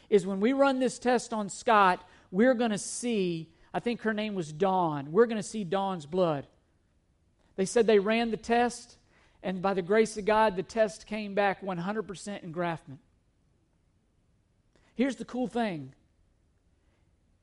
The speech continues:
If you were to test Scott's D N A, if you were to test his blood for D N A after that engraftment, you know what it would have come back?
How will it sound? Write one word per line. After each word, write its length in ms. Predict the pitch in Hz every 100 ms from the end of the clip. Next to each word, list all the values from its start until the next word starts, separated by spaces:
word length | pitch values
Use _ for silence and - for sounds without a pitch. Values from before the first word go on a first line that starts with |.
| _ _ _
If 140 | 196 170
you 180 | 254
were 140 | 294 262
to 60 |
test 640 | 196 - 247 240 175 - -
Scott's 960 | - - 226 208 160 - _ _ -
D 260 | - 233 247
N 140 | 226
A, 220 | 214 214 180
if 120 | 165
you 100 | 247
were 80 | 247
to 80 |
test 400 | 180 - 233 -
his 160 | 226 170
blood 380 | 160 214 220 220
for 120 | 190
D 240 | 165 202
N 120 | 226 214
A 200 | 202 196
after 280 | 196 202
that 180 | 214 208
engraftment, 520 | 185 180 208 196 196
you 60 | 185
know 120 | 208
what 140 | 233 233
it 60 |
would 80 | 214
have 60 | 190
come 220 | 220 214
back? 360 | 214 226 226